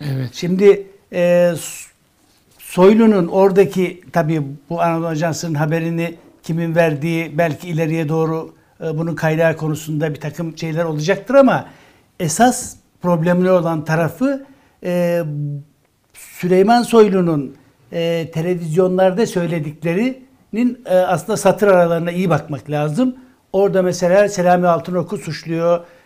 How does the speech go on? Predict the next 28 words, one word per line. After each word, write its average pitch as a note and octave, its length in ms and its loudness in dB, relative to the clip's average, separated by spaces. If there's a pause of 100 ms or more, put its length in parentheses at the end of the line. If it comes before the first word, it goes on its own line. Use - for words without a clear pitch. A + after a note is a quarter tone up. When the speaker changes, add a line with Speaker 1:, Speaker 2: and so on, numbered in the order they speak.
(120)
Speaker 2:
e, E3+ 400 0 (580)
Mustafa D3+ 360 -4
Çalışkan'ı, E3+ 640 -2 (480)
e, E3+ 280 -6 (100)
suçluyor B3 440 0
filan. G#3 300 4 (400)
Yani F3 360 0
bunların G3 420 4
şimdi, G3 540 -4 (380)
daha F#3 220 4
doğrusu F#3 440 2
Mustafa F#3+ 340 -2
Çalışkan'ın F3+ 500 -2
isyanının F#3 500 -2
temelinde F3+ 760 0
de G3+ 120 2
bu G#3+ 120 4
var. C3+ 240 2 (440)
Yani D#3 320 -6
biz, E3+ 500 -8 (340)
e, F3+ 280 0 (140)
o F3+ 160 0
gün E3 340 -2
bu F3 180 -4
ülkede E3+ 400 -6
bir D3+ 80 -10
takım D#3+ 300 -6
şeyler, D#3+ 380 -2